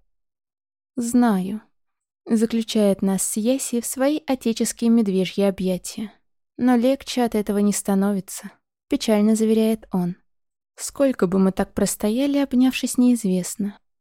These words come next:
Но к нам начали подтягиваться остальные бойцы. Хмурые лица, опущенные в пол глаза, скорбь витает в воздухе.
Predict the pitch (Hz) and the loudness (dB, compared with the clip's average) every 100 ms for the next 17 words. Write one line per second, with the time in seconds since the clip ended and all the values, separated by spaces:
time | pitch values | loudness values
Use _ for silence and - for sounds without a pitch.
0 | _ 214 214 233 254 285 269 254 254 - | _ -2 0 2 2 2 2 2 0 -2
1 | 247 - 240 - 226 220 220 220 220 - | -4 0 -2 0 -2 0 0 0 -2 -2
2 | 220 214 208 196 208 208 - - 208 202 | 0 2 2 2 0 -2 -4 -10 -12 -12
3 | _ _ _ _ _ _ _ 311 311 220 | _ _ _ _ _ _ _ -4 2 4
4 | 185 208 - - 202 196 262 - 185 185 | 4 0 -4 -2 -2 -2 -4 0 0 0
5 | - 190 180 175 185 180 202 233 - - | -2 -4 -2 -2 -2 -2 -4 -6 -8 -4
6 | 285 294 - - 254 - 185 196 202 175 | 2 2 0 -2 -2 0 0 0 -2 -4
7 | 175 165 185 - 214 | -4 -6 -12 -12 -12